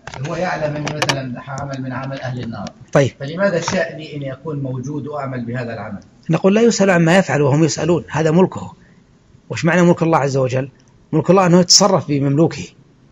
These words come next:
Speaker 2: هل يأتي الآن إنسان مثلًا يقول لك: "لماذا أنت تتصرف بثيابك بهذه الطريقة؟" تقول: "هذه ثيابي، هذا بيتي، أصنع به ما شئت". أنت معي ولا لا؟ فالله عز وجل هو المالك، الملك سبحانه وتعالى، المتصرف في كل شيء.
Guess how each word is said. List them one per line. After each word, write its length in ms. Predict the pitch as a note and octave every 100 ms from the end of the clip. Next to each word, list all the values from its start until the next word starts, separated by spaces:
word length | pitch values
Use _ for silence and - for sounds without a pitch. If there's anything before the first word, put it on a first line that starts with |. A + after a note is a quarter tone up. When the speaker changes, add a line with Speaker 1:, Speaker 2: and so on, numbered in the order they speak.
| _ _ _ -
Speaker 2:
هل 140 | C#3+
يأتي 340 | E3+ F3 E3 F3
الآن 220 | E3+ E3
إنسان 400 | D#3 - E3+ C#3
مثلًا 160 | C3
يقول 240 | C#3 D3 D#3
لك: 160 | C3
"لماذا 380 | C#3 D#3+ D#3 C#3+
أنت 120 | C#3
تتصرف 560 | F3+ C3+ - D#3 C3+ -
بثيابك 500 | A2+ D3 D3+ C3+ B2+
بهذه 260 | B2 B2+ B2+
الطريقة؟" 420 | - - D#3 -
تقول: 260 | - F3
"هذه 160 | D#3+ E3+
ثيابي، 400 | D3 E3 - - _ - -
هذا 240 | D#3 D#3
بيتي، 320 | D3+ E3 -
أصنع 300 | - C#3+ D#3
به 180 | C#3+ D3
ما 100 | D#3+
شئت". 260 | - - - _ _ _ _ _ _ -
أنت 140 | B2
معي 120 | C#3+ C#3+
ولا 100 | C3
لا؟ 180 | C#3+ - - -
فالله 200 | C#3+ F3
عز 180 | E3 F#3
وجل 120 | F3+
هو 180 | E3+ F#3
المالك، 680 | E3 D#3 D#3 D#3+ A#2+ - - _ _ -
الملك 340 | C3 D#3+ D#3+
سبحانه 320 | - A2+ C#3+ B2+
وتعالى، 380 | C3 C3 B2
المتصرف 500 | C3+ B2+ - F3+ D#3+
في 120 | B2+ D3
كل 200 | D#3+ C#3+
شيء. 180 | A#2+